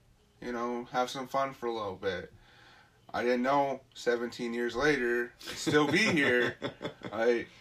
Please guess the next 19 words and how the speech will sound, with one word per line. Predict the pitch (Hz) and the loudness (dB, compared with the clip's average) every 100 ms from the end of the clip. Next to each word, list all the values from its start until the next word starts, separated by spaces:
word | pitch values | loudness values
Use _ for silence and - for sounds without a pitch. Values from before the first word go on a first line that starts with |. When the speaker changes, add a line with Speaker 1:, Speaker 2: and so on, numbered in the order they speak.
| - _ _ _ _ _ - - - | -20 _ _ _ _ _ -20 -16 -4
Speaker 1:
I've | 151 | 0
been | 180 180 | 2 4
here | 175 | 6
long | 156 151 151 | 8 8 6
enough | 147 139 135 135 | 4 4 4 2
to | |
where | 131 120 117 - _ _ _ _ _ _ _ _ - - | 2 2 2 -8 _ _ _ _ _ _ _ _ -20 -16
my | 110 120 120 | -6 -2 0
time | 147 147 143 | 4 4 4
here, | - - 180 165 104 - _ _ _ _ _ _ _ _ _ _ _ _ | -6 -8 -2 -2 -4 -10 _ _ _ _ _ _ _ _ _ _ _ _
like, | 127 127 - | -4 -4 0
I've | 147 156 | 0 2
been | 156 | 0
here | 156 | 2
long | 147 143 143 | 4 4 4
enough | 139 131 | 0 -2
to | |
where | 135 127 123 - _ _ _ _ _ _ _ _ _ _ _ - | 0 -2 -2 -10 _ _ _ _ _ _ _ _ _ _ _ -2
time | 156 151 147 143 | 4 4 4 -4